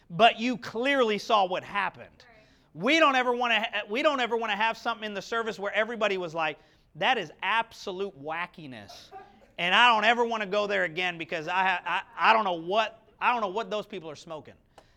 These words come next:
Speaker 1: But, but it's something, it's something wild because they, they have to be hallucinating to be doing that kind of stuff. No, what happens in the Spirit as the Spirit is leading is should,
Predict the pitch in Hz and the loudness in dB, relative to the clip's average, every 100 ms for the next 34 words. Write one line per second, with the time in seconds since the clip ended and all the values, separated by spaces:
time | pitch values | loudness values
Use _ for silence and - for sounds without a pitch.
0 | _ _ 131 156 151 160 165 196 196 220 | _ _ -6 -4 -4 -4 -2 -2 -2 -4
1 | 196 175 175 196 - 214 180 165 175 165 | -4 -10 -8 -8 -4 -6 -6 -4 0 2
2 | 139 120 120 135 _ 175 175 196 170 202 | 0 -4 -14 -20 _ -10 -4 -4 2 2
3 | 208 220 247 254 240 262 226 202 202 247 | 4 6 8 8 4 0 -2 0 0 -2
4 | - 220 185 175 170 180 170 185 160 - | -4 -4 -4 -4 -6 -6 -4 -6 -8 -12
5 | _ 160 220 190 170 175 - 160 135 170 | _ -6 -4 -4 -4 -6 -6 -14 -12 -12
6 | - _ - 202 269 160 160 240 269 - | -12 _ -8 -2 0 0 -2 -2 -2 -6
7 | - 285 311 320 311 311 262 - _ _ | -4 -2 -2 -2 -4 -4 -8 -16 _ _
8 | 269 320 294 262 - - - 285 233 143 | -2 -2 -2 -4 -8 -16 -6 -2 -2 -2
9 | - _ _ 220 226 190 220 - 269 262 | -10 _ _ -2 0 -2 -6 -6 -6 -4
10 | 214 190 254 240 185 - _ _ _ _ | -4 -6 -6 -6 -6 -10 _ _ _ _
11 | - 247 - - 262 247 | -4 -4 -2 -6 -8 -8